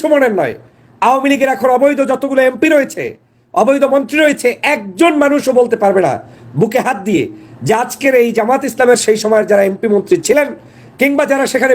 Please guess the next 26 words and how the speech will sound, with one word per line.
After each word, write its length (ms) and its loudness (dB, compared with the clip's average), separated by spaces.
বসেছেন, 380 0
মৃত্যুবরণ 520 2
করেছেন, 360 0
তাদেরকে 360 2
তোমরা 280 0
ফাঁসি 280 -4
দিয়েছো, 260 0
তাদের 260 0
ধারে 280 -2
কাছে 220 -2
যাওয়ার 240 2
মতো 140 -4
নীতি, 280 -2
নৈতিকতা, 440 0
আদর্শের 420 0
জায়গা 240 0
থেকে 200 -4
বিন্দুমাত্র 400 0
তোর 100 2
আছে 180 -4
কিনা, 240 -2
তোমাদের 260 0
আছে 200 -8
কিনা। 160 -10
আমি 100 0
অবাক 180 0